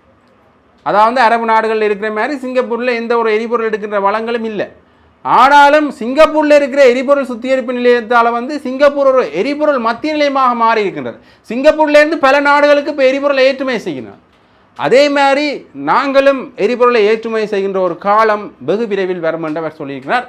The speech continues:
இருந்தாலும் கூட அவர் ஒரு விடயத்தை சொல்றார், எந்தெந்த நாடுகளுக்கு எரிபொருளை ஏற்றுமதி செய்யும் என்றது சினோபெக் நிறுவனம் தான் முடிவு செய்யும். ஆக இது கிட்டத்தட்ட பார்க்கின்ற பொழுது இந்த ந-, ஏற்றுமதி தொடர்பாக முடிவு செய்ய வேண்டியது சீனா. ஒரு நாட்டின் ஏற்றுமதி தொடர்பாக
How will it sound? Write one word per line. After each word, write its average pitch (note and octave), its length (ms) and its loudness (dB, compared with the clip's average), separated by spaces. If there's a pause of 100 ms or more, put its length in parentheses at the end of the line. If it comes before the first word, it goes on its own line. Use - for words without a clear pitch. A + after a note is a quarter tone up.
இருந்தாலும் B3 640 0
கூட F#3 220 -4
அவர் A#3+ 140 -2
ஒரு F3+ 120 -2
விடயத்தை F#3+ 320 -4
சொல்றார், B2 400 -6 (300)
எந்தெந்த C#4+ 560 0
நாடுகளுக்கு B3+ 640 4
எரிபொருளை C4 380 2
ஏற்றுமதி A#3 400 0
செய்யும் A3+ 280 -2
என்றது G#3+ 260 -4
சினோபெக் B3+ 460 -2
நிறுவனம் A3 380 -2
தான் A#3+ 160 -6
முடிவு A3 220 -6
செய்யும். B2+ 320 -12 (480)
ஆக A#3 380 2
இது C3 200 -6
கிட்டத்தட்ட A3 420 2
பார்க்கின்ற A#3 420 0
பொழுது G#3+ 300 -2
இந்த G#3+ 180 -2
ந-, E3 140 -4
ஏற்றுமதி C4 440 0
தொடர்பாக B3+ 400 4
முடிவு A#3 260 -2
செய்ய B3+ 200 0
வேண்டியது F#3+ 380 -4
சீனா. G3+ 320 -6 (1300)
ஒரு G#3+ 320 0
நாட்டின் C4 540 2
ஏற்றுமதி A#3 640 2
தொடர்பாக G#3 960 0